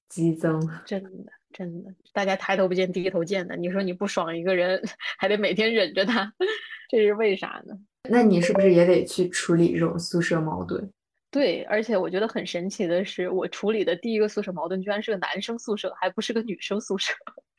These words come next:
Speaker 1: 你发生了啥？
Speaker 2: 挺有意思。就是跟女生的也差不多，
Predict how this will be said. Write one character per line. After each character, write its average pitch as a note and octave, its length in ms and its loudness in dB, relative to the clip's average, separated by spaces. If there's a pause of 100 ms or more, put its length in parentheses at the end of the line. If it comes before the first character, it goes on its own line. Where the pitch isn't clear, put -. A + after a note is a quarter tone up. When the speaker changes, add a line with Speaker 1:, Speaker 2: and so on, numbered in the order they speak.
(180)
Speaker 1:
你 F#3+ 80 2
发 F3+ 240 0
生 F#3 160 2
了 F3 100 4
啥？ E3 220 0
Speaker 2:
挺 - 20 -6
有 E3 80 -10
意 - 100 -20
思。 - 160 -18 (720)
就 E4 160 2
是 G#3 800 2 (160)
跟 C4+ 300 0
女 G3+ 140 -2
生 B3 180 -6
的 C4 60 0
也 - 120 -2
差 C#4 240 -4
不 F#3 80 -6
多， F#3 400 0